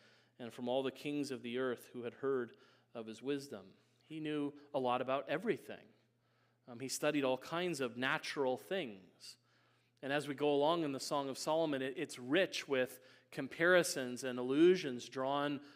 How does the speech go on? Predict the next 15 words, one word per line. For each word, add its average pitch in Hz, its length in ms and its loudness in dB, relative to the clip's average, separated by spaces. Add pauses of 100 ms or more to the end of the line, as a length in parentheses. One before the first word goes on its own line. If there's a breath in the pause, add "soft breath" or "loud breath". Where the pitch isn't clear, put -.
from 135 220 -4
the 123 80 0
world 135 320 2
around. 139 420 0 (760 soft breath)
Uh, 117 80 -12
the 120 80 -8
wisdom 147 460 0
of 123 120 -4
Solomon 143 640 2
being 123 440 -4
brought 117 280 -4
to 131 80 -10
bear. 147 240 2
And 131 180 -2
his, 135 160 -4